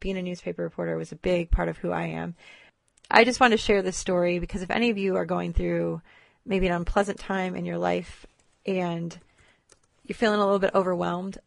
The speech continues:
um, I would encourage you to try to channel any kind of ang-, anxiety or angst that you have. Dive into a project. I did that, and I went through kind of, um, a point where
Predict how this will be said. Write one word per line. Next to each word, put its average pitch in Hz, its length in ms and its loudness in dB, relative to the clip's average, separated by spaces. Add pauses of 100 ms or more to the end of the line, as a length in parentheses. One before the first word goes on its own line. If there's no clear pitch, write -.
um, 180 320 -2
I - 80 -4
would 226 60 0
encourage 269 420 -2
you 240 200 -2
to 190 540 -4
try 190 420 0
to 175 500 -4 (840)
channel 214 540 2
any 208 160 -2
kind 220 380 -2 (120)
of - 80 -10 (200)
ang-, 214 280 0 (120)
anxiety 202 640 2
or 175 180 -2
angst 180 380 -8
that - 100 -8
you - 80 -8
have. 175 460 -2 (320)
Dive 240 240 4
into 294 200 -2
a 226 40 0
project. - 580 -6 (300)
I 220 80 0
did 208 240 2
that, 175 260 0 (720)
and 185 480 0
I 196 140 2
went 190 180 0
through 208 120 -4
kind 190 180 -4
of, 180 320 -4
um, 170 460 -8 (520)
a 202 60 -4
point - 460 -2
where 175 340 -4